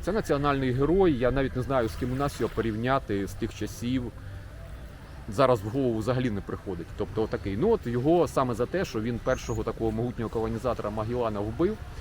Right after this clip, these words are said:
оце він за це такий славетий. І на честь нього, ну, от назвали не тільки, е, острів, а назвали ще і одну дуже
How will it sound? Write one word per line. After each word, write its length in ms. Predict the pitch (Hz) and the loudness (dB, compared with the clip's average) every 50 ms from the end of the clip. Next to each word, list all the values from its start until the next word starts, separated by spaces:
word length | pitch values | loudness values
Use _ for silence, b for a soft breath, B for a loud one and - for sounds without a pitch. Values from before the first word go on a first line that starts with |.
| B B B B - | B B B B -8
оце 300 | 107 - - 143 151 160 | -8 -4 0 2 2 2
він 140 | 151 139 117 | 2 2 0
за 100 | 107 107 | -2 -2
це 360 | 101 107 123 127 135 139 135 | 0 2 4 4 4 4 2
такий 260 | - 113 107 123 123 | -2 -4 -4 -4 -4
славетий. 500 | 117 - 120 113 110 104 92 - - 85 - - - - | -2 -2 0 0 2 0 0 -2 -6 -10 -10 -8 -2 0
І 80 | 147 | 0
на 80 | 170 - | 0 2
честь 200 | - 190 - - | 0 -2 -2 0
нього, 220 | 208 220 185 175 156 | 0 0 2 2 2
ну, 80 | 143 | 0
от 80 | 135 131 123 123 120 110 | 0 -2 -4 -6 -8 -4
назвали 440 | 120 135 131 147 147 156 151 139 135 | -4 -4 -2 2 4 4 4 4 2
не 120 | 135 139 | 0 -2
тільки, 480 | 139 - 202 220 214 - - 131 120 101 - B B B B B B - - - | -2 -2 -2 -2 -2 -2 -2 0 0 0 -2 B B B B B B -12 -8 -4
е, 100 | 101 104 104 104 104 104 104 101 101 98 95 - | -2 0 2 2 2 2 2 2 2 0 0 2
острів, 380 | - 127 120 - - 180 214 190 160 | 2 2 2 0 -2 -4 -4 -2 0
а 120 | 135 151 | 0 2
назвали 500 | 165 165 135 117 123 160 185 170 151 127 | 2 2 2 2 2 4 4 6 4 4
ще 360 | 110 - - 131 147 156 160 | 2 -2 0 2 2 4 4
і 440 | 151 - - 110 120 131 139 143 131 B B B B B B B - | 2 2 0 0 0 2 2 2 0 B B B B B B B -4
одну 420 | 113 107 107 117 151 180 190 180 | -4 -2 0 0 2 4 4 4
дуже 880 | 127 98 120 165 175 135 120 135 135 131 131 131 127 123 123 117 113 | 2 0 0 0 0 0 0 0 2 4 4 4 4 4 4 2 2